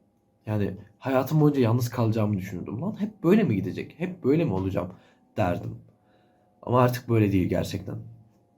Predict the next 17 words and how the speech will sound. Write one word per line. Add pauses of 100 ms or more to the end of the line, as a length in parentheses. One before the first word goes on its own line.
(800)
Artık
kafa
yapımı (140)
bayağı
bir
değiştirdim
ve (1000)
yalnız
olmaya
dair
hiç
korkum
yok. (4000)
Korkmamanız
gerek
zaten.
Çünkü